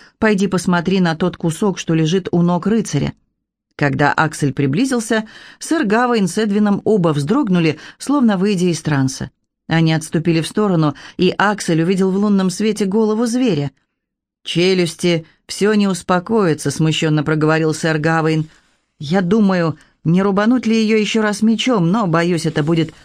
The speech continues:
надругательство, которое навлечет на нас еще какую-нибудь беду.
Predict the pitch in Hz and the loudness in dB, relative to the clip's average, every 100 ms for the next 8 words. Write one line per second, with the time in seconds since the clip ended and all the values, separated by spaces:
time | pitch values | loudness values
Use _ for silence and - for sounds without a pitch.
0 | _ 175 202 185 190 185 208 180 156 - | _ -2 0 0 0 0 -2 -2 -6 -4
1 | 147 156 175 175 165 170 170 170 190 180 | -2 0 0 0 0 0 -2 -2 -2 0
2 | 180 180 - - - - 175 185 202 185 | 0 -2 -4 -18 -20 -6 -2 0 0 -2
3 | 185 190 190 185 190 180 220 196 151 | 0 0 2 2 0 2 2 2 0